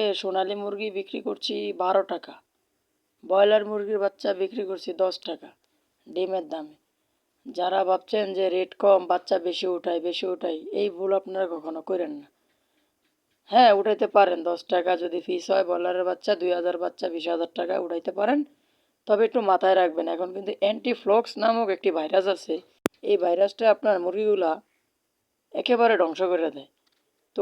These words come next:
ওদিকে আপনারা খেয়াল রাখবেন, কমিয়া বাচ্চা উঠাইবেন, পর্যবেক্ষণ ভালো করবেন। কারণ আপনি ক্ষতিগ্রস্ত হন, আমার ভিডিও চাই, আমি এটা কখনোই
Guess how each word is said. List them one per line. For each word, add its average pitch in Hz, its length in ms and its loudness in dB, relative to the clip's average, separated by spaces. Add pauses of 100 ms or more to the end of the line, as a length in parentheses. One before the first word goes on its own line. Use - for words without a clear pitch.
ওদিকে 208 280 4
আপনারা 202 320 6
খেয়াল 180 240 2
রাখবেন, 170 280 -2 (160)
কমিয়া 233 420 6 (640)
বাচ্চা 185 440 0
উঠাইবেন, 190 380 4 (100)
পর্যবেক্ষণ 190 600 0 (100)
ভালো 160 140 -2 (100)
করবেন। 156 260 -4 (920)
কারণ 190 240 0
আপনি 202 220 -4
ক্ষতিগ্রস্ত 196 500 0 (100)
হন, 190 220 2
আমার 185 240 -2
ভিডিও 196 300 2
চাই, 190 200 4
আমি 180 160 -4
এটা 180 140 -4 (120)
কখনোই 185 380 -2